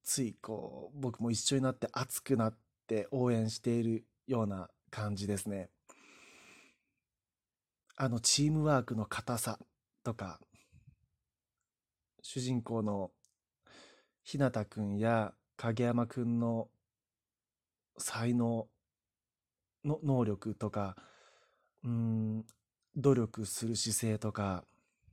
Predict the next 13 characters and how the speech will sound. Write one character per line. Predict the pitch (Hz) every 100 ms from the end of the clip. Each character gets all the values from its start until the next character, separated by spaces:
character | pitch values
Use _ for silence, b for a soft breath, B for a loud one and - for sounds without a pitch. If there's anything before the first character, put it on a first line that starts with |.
| _ _ _ _
あ | - 110 104 92 90
あ、 | -
い | 123
い |
な、 | 117 113 110 110 _ _ _ _ b b b b b _ _ _ -
若 | 110 117
い |
っ | 113
て | -
い | 120
い |
な | 120 117
っ | 113